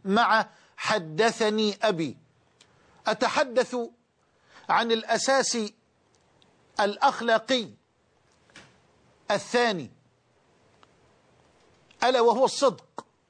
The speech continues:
تحدثت عن الأساس الأول من أسس البناء الأخلاقي، ألا وهو الأدب، بالتفصيل، ولا زال حديثنا ممتدا بفضل الله جل وعلا عن الأساس الأخلاقي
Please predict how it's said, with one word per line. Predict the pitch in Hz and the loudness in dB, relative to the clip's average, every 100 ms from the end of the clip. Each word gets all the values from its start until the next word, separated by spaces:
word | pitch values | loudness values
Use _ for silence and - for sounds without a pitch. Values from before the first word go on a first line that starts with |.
| _ _ _ _ _ _ _ _ _ _ | _ _ _ _ _ _ _ _ _ _
تحدثت | 180 - 202 175 262 - | -2 0 0 0 -2 0
عن | 214 190 208 | 0 0 -2
الأساس | 208 208 - 254 - | -4 -4 0 0 0
الأول | 220 - 269 247 202 196 | -2 2 0 2 -2 -2
من | 196 196 | -8 -4
أسس | 302 - 254 - | -2 0 -2 0
البناء | 226 196 180 214 277 269 247 | 0 0 0 2 2 0 -4
الأخلاقي، | 226 240 220 220 214 277 240 233 254 | -2 -2 0 -2 0 -2 0 0 2
ألا | 240 | 4
وهو | 220 196 220 | 4 4 0
الأدب، | 220 226 175 - _ _ _ _ _ _ | 0 -2 -2 -6 _ _ _ _ _ _
بالتفصيل، | 175 190 220 190 - 254 208 110 - _ _ _ _ - - | -4 -2 -2 -2 0 2 2 0 -10 _ _ _ _ -20 -2
ولا | 151 214 214 | 2 4 2
زال | 190 285 262 | 2 2 2
حديثنا | - 240 220 208 294 277 233 | 0 -2 -2 -2 0 2 0
ممتدا | 214 196 262 247 180 208 196 | 0 0 0 0 -2 -4 -2
بفضل | 185 262 220 202 | 0 0 0 -2
الله | 202 240 | -2 -2
جل | 208 208 202 196 | -2 -4 -2 2
وعلا | 190 185 254 226 | 4 4 2 2
عن | 180 196 | 0 -2
الأساس | 190 196 - 262 247 | -2 -2 0 0 2
الأخلاقي | 214 214 196 202 190 240 277 226 220 | -2 -2 -2 2 2 2 0 0 0